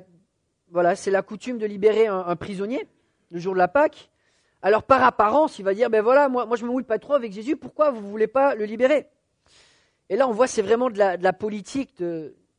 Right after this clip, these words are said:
avec une mauvaise motivation, parce que Pilate est en train de demander à ceux qui ont fait l'effort d'aller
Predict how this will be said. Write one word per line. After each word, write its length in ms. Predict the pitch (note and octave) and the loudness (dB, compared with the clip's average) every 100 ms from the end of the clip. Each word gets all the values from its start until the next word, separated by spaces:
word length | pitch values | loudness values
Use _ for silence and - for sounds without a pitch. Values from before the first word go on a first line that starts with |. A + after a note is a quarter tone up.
| _ _ _ _ | _ _ _ _
avec 280 | E3 F#3 - | -6 -6 -4
une 60 | G3 | -2
mauvaise 320 | G3+ G#3 G3 | 2 2 0
motivation, 540 | G3+ A3 A#3 B3 E4 | -8 -4 -4 -2 -6
parce 160 | A#3+ - | -6 -8
que 100 | G#3+ - _ _ _ | -8 -8 _ _ _
Pilate 300 | C4 D4+ D4+ | -2 0 0
est 140 | B3 | -2
en 80 | A#3+ | -4
train 160 | A#3+ C4 | -2 -4
de 120 | G3 | -4
demander 600 | E3+ E3+ D#4+ C#4+ A#3 D4 | -4 -2 0 0 2 2
à 140 | A3 | 2
ceux 160 | G3 D4+ | 0 -6
qui 100 | - | -6
ont 60 | A3+ | -6
fait 140 | A3+ | -4
l'effort 680 | A#3 D4+ F4 - F4 F#4+ F#3+ | 0 0 0 2 2 2 0
d'aller 280 | B3 D4+ | 2 2